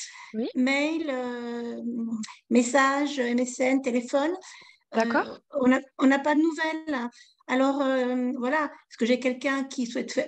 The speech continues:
Speaker 2: passer un permis D. Et du coup, je, je me
Speaker 1: D'accord.
Speaker 2: suis tournée vers Lyon. Euh, qu'est-ce qui, qu'est-ce qu'on peut faire d'autre si elle n'est pas là,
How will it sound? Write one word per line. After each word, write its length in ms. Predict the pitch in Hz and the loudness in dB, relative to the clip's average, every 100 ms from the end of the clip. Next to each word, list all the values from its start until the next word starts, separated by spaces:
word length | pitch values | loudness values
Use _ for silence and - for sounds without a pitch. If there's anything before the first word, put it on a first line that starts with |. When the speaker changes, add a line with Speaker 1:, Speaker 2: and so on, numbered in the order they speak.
| - | 0
Speaker 2:
passer 220 | 233 240 | 0 2
un 80 | 247 | 2
permis 320 | 254 233 233 | 2 2 2
D. 200 | 240 302 - _ - - _ | 0 -4 -8 _ -20 -20 _
Et 80 | - | -4
du 120 | 240 277 | -2 0
coup, 160 | 330 | 2
je, 60 | 330 | 2
je 60 | |
me 180 | 262 269 | 0 0
Speaker 1:
D'accord. 220 | 233 254 330 | 0 2 0
Speaker 2:
suis 120 | 277 | 0
tournée 300 | 277 277 339 | 0 2 2
vers 200 | 330 294 | 0 0
Lyon. 560 | 254 247 262 247 220 233 - - _ _ - | 0 0 0 -2 -4 -12 -20 -20 _ _ -8
Euh, 500 | 233 240 233 240 247 247 240 _ _ _ _ _ _ _ _ - | -2 2 4 4 4 -2 -12 _ _ _ _ _ _ _ _ -2
qu'est-ce 160 | 254 | 0
qui, 100 | - - | 0 2
qu'est-ce 160 | 302 | 2
qu'on 140 | 320 294 | 2 2
peut 120 | 311 | 2
faire 180 | 320 294 | 4 4
d'autre 320 | 302 381 330 | 4 2 0
si 200 | - 311 | 2 4
elle 100 | 294 | 6
n'est 100 | 269 | 4
pas 140 | 277 294 | 4 2
là, 160 | 330 | 0